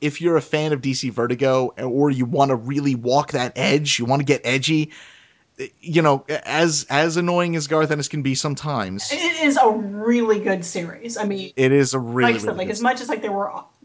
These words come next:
Speaker 2: parts of it where I did, I was like, "Okay, Garth, no, you're t-, too edgy for me."
Speaker 1: Yeah.
Speaker 2: Um, but at its core, it's a really great story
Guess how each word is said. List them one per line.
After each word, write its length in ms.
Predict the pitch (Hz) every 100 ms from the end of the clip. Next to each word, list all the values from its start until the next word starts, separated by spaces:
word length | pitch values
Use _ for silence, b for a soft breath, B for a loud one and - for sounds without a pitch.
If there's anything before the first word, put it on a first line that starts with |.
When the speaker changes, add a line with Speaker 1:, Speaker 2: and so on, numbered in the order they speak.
| _
Speaker 2:
parts 380 | - - 226 226
of 80 | 214
it 120 | 214
where 160 | 196 185
I 80 | 180
did, 240 | 226 180
I 40 | 180
was 120 | -
like, 120 | 175
"Okay, 500 | 165 180 214 269 196
Garth, 300 | 175 - 165
no, 120 | 175
you're 180 | 160 175
t-, 180 | - - _
too 460 | - 226 247 277 277
edgy 420 | 262 277 277 269
for 460 | 277 262 285 302 302
me." 480 | 302 349 269 262 285
Speaker 1:
Yeah. 100 | - B B B B B B B B _ -
Speaker 2:
Um, 560 | 214 196 185 196 226 - _ _ _
but 240 | 226 233 226
at 120 | 226
its 120 | 220
core, 380 | - - 208 185
it's 120 | 180
a 40 | 196
really 760 | 185 180 202 220 233 226 208
great 360 | 190 180 185 208
story 560 | - 180 165 190 220